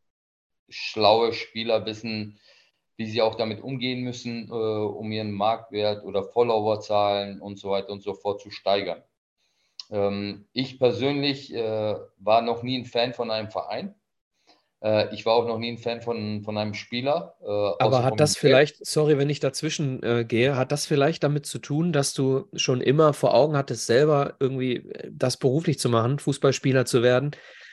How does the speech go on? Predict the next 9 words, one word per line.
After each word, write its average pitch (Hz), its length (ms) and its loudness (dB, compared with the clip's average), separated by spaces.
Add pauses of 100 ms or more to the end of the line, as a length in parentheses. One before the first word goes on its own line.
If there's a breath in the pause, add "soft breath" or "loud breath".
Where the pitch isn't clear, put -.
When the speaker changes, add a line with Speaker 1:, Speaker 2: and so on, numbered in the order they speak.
(320 loud breath)
Speaker 2:
Weil 123 260 8
es 123 200 2
sagen 139 280 6
ja, 127 340 0
sagen 131 200 0
ja 127 120 -2
viele, 139 500 0 (120)
dass 117 200 -2
sie 123 320 0